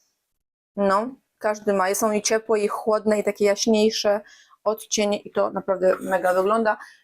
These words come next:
Jest lekko, lekki połysk, no ale ja, jak to ja jeszcze do tego musiałam dorzucić taką mozaikę również, y, taką złoto-szampańską z Revolution, to chyba z kalendarza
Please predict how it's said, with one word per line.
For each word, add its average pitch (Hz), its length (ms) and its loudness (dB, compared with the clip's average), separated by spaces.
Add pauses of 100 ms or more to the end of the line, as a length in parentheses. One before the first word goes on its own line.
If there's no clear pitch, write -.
(100)
Jest 190 220 2
lekko, 202 380 0
lekki 202 320 -2
połysk, 226 420 0
no 214 60 0
ale 196 120 0
ja, 196 160 2
jak 185 180 -2
to 196 100 0
ja 196 140 4
jeszcze 190 260 -2
do 185 60 2
tego 185 240 2
musiałam 180 340 -4
dorzucić 175 440 -2
taką 175 220 -4
mozaikę 170 460 0
również, 170 380 -2
y, 170 580 4
taką 165 340 0 (320)
złoto-szampańską 190 1300 0
z 190 60 -4
Revolution, 175 640 0
to 175 180 0
chyba 170 180 -2
z 170 80 -4
kalendarza 170 640 -2